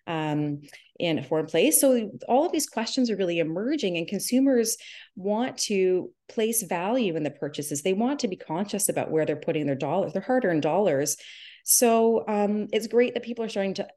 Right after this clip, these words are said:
ask these questions, and it's great that answers are being able to be answered. Um, so it's really a, a great time for retail, I think, because we're all in a rethink pattern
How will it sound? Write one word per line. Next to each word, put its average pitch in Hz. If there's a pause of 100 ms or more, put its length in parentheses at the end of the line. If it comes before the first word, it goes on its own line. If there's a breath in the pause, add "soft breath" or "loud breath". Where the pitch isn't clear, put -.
ask 165
these 175
questions, 285
and 208
it's -
great 208
that -
answers 185
are 175
being 156 (240)
able 160
to 151
be 151
answered. 143 (420 loud breath)
Um, 170 (140)
so 208 (180)
it's 208
really 233
a, - (100)
a 165
great 165
time 156
for 151
retail, 147
I 135
think, 139
because 156
we're 165
all 180
in 175
a 170
rethink 170 (280)
pattern 135